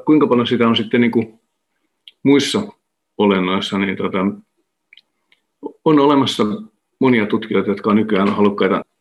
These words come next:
näkemään, että muillakin kädellisillä olisi tämän tyyppistä tietoisuutta.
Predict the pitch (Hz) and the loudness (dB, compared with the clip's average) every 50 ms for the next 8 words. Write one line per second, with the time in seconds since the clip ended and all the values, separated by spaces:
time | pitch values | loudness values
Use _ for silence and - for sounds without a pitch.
0 | - - 143 131 - 131 117 107 101 101 101 98 - - 110 113 110 107 101 98 | -4 -2 -2 0 2 2 2 2 2 0 -2 -4 -2 0 0 2 4 2 2 2
1 | 101 110 104 101 104 98 98 92 92 95 95 - 101 95 90 - 78 95 104 - | 0 -2 -2 -2 0 -2 -2 -2 -2 -4 -4 -4 -6 -6 -6 -4 -4 -4 -4 -4
2 | - - - - _ _ _ - 104 101 98 110 98 98 - - 107 - - 107 | -6 -12 -14 -20 _ _ _ -8 -6 -4 -2 -2 -2 -2 -2 -6 -8 -6 -8 -10
3 | - - _ _ _ _ _ - 113 101 101 104 101 - 101 98 - - - 107 | -10 -12 _ _ _ _ _ 0 2 2 2 0 -2 -4 -4 -4 -4 -8 -10 -10
4 | 104 | -10